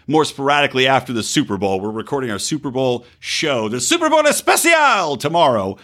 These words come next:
if you're in the gambling mood and, uh, wanna listen to some crazy stories. But I'm working on Do Nothing Man, my libertarian superhero character. Uh, he will be taking on Robin Hood.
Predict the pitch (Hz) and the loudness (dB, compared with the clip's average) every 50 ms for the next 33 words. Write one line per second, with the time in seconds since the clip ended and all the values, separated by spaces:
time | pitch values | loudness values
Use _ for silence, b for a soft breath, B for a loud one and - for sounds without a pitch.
0 | B B B - 113 - 139 127 120 127 127 120 113 95 135 143 147 139 131 131 | B B B -8 -6 -2 0 0 0 2 0 0 0 2 2 2 2 2 0 0
1 | 127 127 131 135 135 135 123 110 107 113 110 110 107 110 107 117 117 120 117 117 | 0 2 2 2 2 2 0 0 0 2 4 4 4 4 2 2 0 0 -2 -2
2 | 113 - - 120 117 - 120 110 104 95 95 - - 135 127 110 104 107 - - | -4 -4 -4 -4 -4 -4 -2 -6 -6 -6 -6 -4 0 0 2 2 0 -2 -6 -2
3 | - 131 110 98 92 87 - - _ _ _ _ _ _ _ _ _ _ _ _ | -2 0 0 0 -2 -4 -8 -12 _ _ _ _ _ _ _ _ _ _ _ _
4 | _ _ _ _ - - - 190 214 208 233 226 208 220 208 202 190 180 156 B | _ _ _ _ -16 -6 -2 0 2 4 2 2 2 0 0 2 2 0 0 B
5 | B B B B 123 117 101 165 226 226 202 220 220 220 - 175 139 120 113 110 | B B B B -12 -6 -4 -2 -2 2 2 0 0 2 0 0 2 2 4 4
6 | 110 110 110 110 113 117 139 131 113 107 - 151 135 117 104 - - - 175 - | 2 2 2 2 2 2 0 0 -2 0 2 2 2 2 2 0 -2 -4 -6 -4
7 | 120 113 104 107 101 92 - - 110 98 95 87 - 104 95 B B B B B | -4 -2 -2 0 -2 -2 -2 -2 -2 -2 -4 -4 -6 -6 -8 B B B B B
8 | B B 117 117 110 113 - - - 196 220 226 214 196 165 170 - - - 208 | B B 0 0 0 0 -2 -4 -2 0 0 2 0 0 -2 -2 -4 -2 0 0
9 | 220 214 214 214 196 175 175 180 180 175 175 175 170 - - _ _ _ - 131 | 0 0 0 -4 -2 0 2 2 4 4 2 2 0 -2 -4 _ _ _ -14 -10
10 | 110 117 127 147 180 214 226 214 175 175 143 135 123 117 131 107 98 87 82 - | -6 -4 0 2 4 4 4 4 2 2 2 2 2 4 4 2 2 0 -4 -10
11 | - - | -16 -18